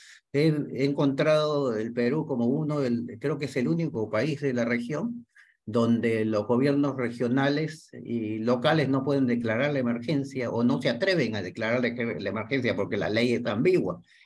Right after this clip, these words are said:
y podrían hacerlo. De hecho, existen algunas, eh, experiencias a ese nivel.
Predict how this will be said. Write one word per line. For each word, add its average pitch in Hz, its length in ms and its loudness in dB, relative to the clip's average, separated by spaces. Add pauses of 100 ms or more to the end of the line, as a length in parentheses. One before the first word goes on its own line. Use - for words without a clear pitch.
(120)
y 110 80 -2
podrían 120 460 2
hacerlo. 117 500 0
De 117 440 0
hecho, 165 180 -2
existen 120 460 -4
algunas, 113 580 -4 (560)
eh, 98 420 -4
experiencias 120 1200 2
a 113 100 0
ese 120 220 2
nivel. 120 540 0